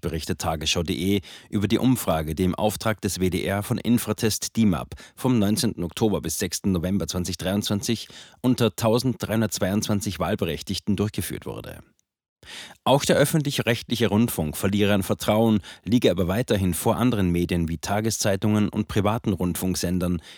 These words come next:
interpretiert man in öffentlich-rechtlichen Auftraggeberkreisen das Studienergebnis. Zitat: „Dreiundfünfzig Prozent sagen, sie vertrauen uns. Das ist mehr als für Parteien, Regierungen, Parlamente“, kommentierte W D R-Programmdirektor Jörg Schönenborn die Umfrage.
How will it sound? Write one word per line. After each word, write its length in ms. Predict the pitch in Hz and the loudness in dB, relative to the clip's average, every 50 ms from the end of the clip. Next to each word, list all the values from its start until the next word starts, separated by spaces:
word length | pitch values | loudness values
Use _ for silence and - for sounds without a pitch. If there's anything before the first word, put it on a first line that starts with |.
| - | -12
interpretiert 720 | - - 127 117 131 - - 120 - - - 117 104 - | -4 -2 0 0 0 0 0 -2 0 2 2 0 2 2
man 100 | 90 85 | 0 -2
in 160 | - 73 95 - | -2 -2 -4 -2
öffentlich-rechtlichen 840 | - 95 101 - 113 107 92 - - 95 90 - - - 104 101 110 | -2 -2 0 2 0 0 0 0 -4 -6 -6 -6 -4 -6 -4 -2 -2
Auftraggeberkreisen 1080 | - 92 98 - - - 90 82 - 92 87 90 - - 95 90 87 85 95 98 98 - _ _ - | -2 -2 -4 -4 -4 -4 -4 -2 -2 -2 -2 -2 -2 0 0 0 0 2 0 0 0 -2 _ _ -4
das 120 | - 139 | -2 0
Studienergebnis. 1000 | - - - 107 92 82 - - - - - - - 50 - - - - - - _ _ _ - | 0 2 0 0 0 -2 -6 -6 -10 -10 -12 -10 -10 -10 -6 -4 -4 -4 -6 -8 _ _ _ -4
Zitat: 380 | - 139 123 123 90 64 - - - - - - - - | -2 -2 0 0 0 -2 -4 -12 -18 -18 -18 -20 -14 -4
„Dreiundfünfzig 800 | - - 110 127 147 156 160 - - 151 147 - - - 110 - | 0 2 4 4 4 4 2 2 2 0 0 0 0 -2 -2 0
Prozent 360 | - 98 - - 107 104 98 | -2 -2 0 2 2 2 4
sagen, 360 | - 107 101 101 104 113 113 - _ - | 4 4 4 4 4 2 0 -2 _ -8
sie 160 | - 98 127 | -2 -2 0
vertrauen 520 | 110 117 - - - 123 104 107 110 110 | 0 0 -2 0 2 4 6 6 6 6
uns. 300 | 92 92 92 90 90 - - - - - - - | 4 2 2 0 0 -2 -6 -10 -20 -18 -10 -4
Das 160 | - 123 120 | -4 -2 -2
ist 180 | 139 - - | -2 -2 2
mehr 220 | - 104 107 107 78 | 2 4 4 4 2
als 160 | 92 104 - | 2 -2 0
für 100 | - 135 | 0 0
Parteien, 640 | - - 139 - - 147 139 127 104 82 76 - | 0 0 -2 -2 -2 -2 -2 0 -2 -2 -4 -6
Regierungen, 640 | - - 101 107 113 117 113 107 113 120 120 120 - - | -4 -2 0 2 4 4 4 6 4 4 2 0 -2 -4
Parlamente“, 680 | - - 123 131 135 139 123 82 - - - - - - - - - - _ - | -4 -2 0 2 4 4 2 2 0 -4 -10 -12 -12 -14 -18 -20 -20 -20 _ -8
kommentierte 560 | - 90 80 71 - - 98 87 76 95 80 | -6 -6 -6 -4 -4 -2 -2 -2 -2 0 0
W 80 | 87 85 | 0 0
D 80 | 82 | 0
R-Programmdirektor 1040 | 69 76 90 - - - 90 76 85 92 104 104 101 90 82 90 - - 92 87 - - | 0 -2 -2 -2 -2 -4 -4 -2 0 0 2 2 2 0 -2 -2 -2 0 0 0 0 0
Jörg 320 | 98 95 87 85 85 - | -2 -2 0 0 -2 -2
Schönenborn 640 | - 107 98 95 90 92 87 92 87 82 82 85 80 | 0 0 2 2 2 2 0 0 0 0 0 -2 0
die 140 | - 120 - | 0 0 0
Umfrage. 640 | 107 95 85 78 - - 76 - - 65 64 - | 0 -2 -2 -2 -4 -4 -6 -6 -6 -8 -12 -14